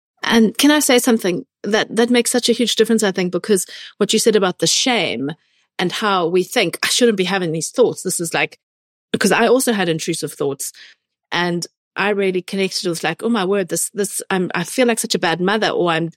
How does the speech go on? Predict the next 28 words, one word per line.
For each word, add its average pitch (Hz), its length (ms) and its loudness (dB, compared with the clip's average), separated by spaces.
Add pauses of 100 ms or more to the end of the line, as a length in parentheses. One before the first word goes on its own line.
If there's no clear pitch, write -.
I'm 180 160 0
definitely 196 680 0 (140)
gonna 165 200 0
damage 190 380 0
these 156 140 -4
people 185 280 -2
in 147 100 -2
some 143 220 -2
way 139 240 -2
because 147 300 -6
I've 143 300 -2 (520)
got - 160 0
so 165 180 2
many 139 500 0 (140)
intrusive 170 420 0
thoughts." 160 380 4
And 165 220 0 (440)
that 185 340 2
being 208 140 6
able 233 240 4
to - 140 -2
openly 214 440 2
acknowledge 170 680 0
with 160 180 -6
your 160 160 0
group 180 240 -4
of 143 100 -6
friends, 120 720 -4